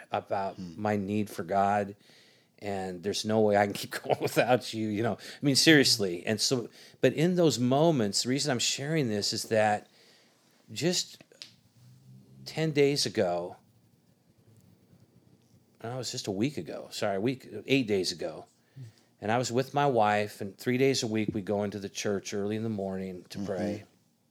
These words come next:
Speaker 1: Well, it's not that early, eight o'clock, but we go in at eight o'clock to pray. Sounds like I'm there at four. It's, that's not the case at all.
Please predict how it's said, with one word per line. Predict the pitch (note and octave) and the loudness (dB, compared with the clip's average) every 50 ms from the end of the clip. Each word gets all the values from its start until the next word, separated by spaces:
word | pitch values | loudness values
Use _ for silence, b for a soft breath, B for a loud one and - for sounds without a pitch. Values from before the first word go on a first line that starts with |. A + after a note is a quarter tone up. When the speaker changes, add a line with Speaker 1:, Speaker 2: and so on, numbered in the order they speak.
| _ _ _ _ _ _ _ _ _ _ _ _ B B B B B B B B B B | _ _ _ _ _ _ _ _ _ _ _ _ B B B B B B B B B B
Speaker 1:
Well, | - F#2+ F2 | -12 -10 -10
it's | - - | -10 -10
not | - E2 D#2 - | -10 -10 -10 -8
that | - E2+ E2+ E2+ D#2+ | -8 -6 -6 -6 -6
early, | D#2 D2+ - - - - - - | -8 -12 -14 -18 -20 -16 -10 -6
eight | F#2+ F#2 E2 | -4 -4 -4
o'clock, | - - - D2+ - - - - - - | -6 -8 -10 -10 -10 -12 -16 -16 -16 -16
but | - - - - B B B B B B B B B B E3+ G#2 | -16 -16 -16 -18 B B B B B B B B B B 0 2
we | G#2 G#2 | 4 6
go | G2 C3 C#3+ D3+ | 10 10 12 12
in | D3+ D3 | 12 10
at | C3 A2 | 10 8
eight | A2+ C3+ C3+ | 8 8 8
o'clock | C3 - - A#2 - G#2 - - | 6 2 0 -2 -2 -2 -6 -6
to | G#2 | -6
pray. | - - G#2+ F2+ | -4 -4 -4 -4
Sounds | - - - F#2 - | -4 -4 -4 -4 -2
like | F2+ E2+ - | -4 -4 -4
I'm | F2 F#2 | -4 -6
there | F#2 F2 G2 | -4 -6 -6
at | - | -6
four. | - - G2+ F#2 F#2 F2+ F2 F2 | -4 0 2 4 4 4 2 2
It's, | - - - | 0 -4 -4
that's | G2 F2+ - - | -4 -4 -4 -4
not | F#2+ F2+ - - | -4 -4 -6 -6
the | A#2+ - | -6 -2
case | - A2+ G2+ F2+ F2 - D3+ | 0 0 2 2 2 2 2
at | A#2+ | 2
all. | F2+ F2+ F2+ E2 | 2 2 2 0